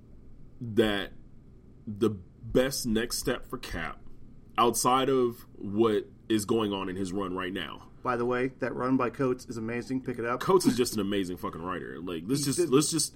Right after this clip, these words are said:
Speaker 1: let's just fucking get it straight.
Speaker 2: Sidebar, that book is currently one, I would say it is the heir to what, everything that Brubaker did. Two, it is the only legitimate sequel to Secret Empire 'cause it's dealing with the After Effects.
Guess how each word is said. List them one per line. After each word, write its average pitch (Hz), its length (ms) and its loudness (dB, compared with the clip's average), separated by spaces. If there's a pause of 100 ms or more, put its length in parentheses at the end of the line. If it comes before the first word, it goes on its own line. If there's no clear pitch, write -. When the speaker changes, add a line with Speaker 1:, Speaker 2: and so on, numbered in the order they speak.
Speaker 1:
let's 175 160 2
just 185 180 -2
fucking 123 220 -2
get 95 100 -2
it 80 80 -6
straight. 107 280 -6 (360)
Speaker 2:
Sidebar, 160 760 0
that 170 280 -2
book 185 360 0
is 151 140 0
currently 156 680 0 (420)
one, 165 400 0
I 147 100 2
would 131 140 2
say 135 200 0
it 139 200 0
is 120 140 -10
the 123 200 -8
heir 135 240 2
to 135 120 -8
what, 139 100 0
everything 135 280 2
that 117 120 -8
Brubaker 147 420 0
did. 135 280 0 (120)
Two, 160 360 4
it 139 80 2
is 127 160 -2
the 131 120 -4
only 139 300 2
legitimate 135 560 2
sequel 131 440 -2
to 131 120 -8
Secret 127 320 -6
Empire 139 320 -2
'cause 131 140 -6
it's 110 120 -10
dealing 135 280 0
with 120 120 -4
the 120 140 -6
After 131 260 -6
Effects. 151 420 -6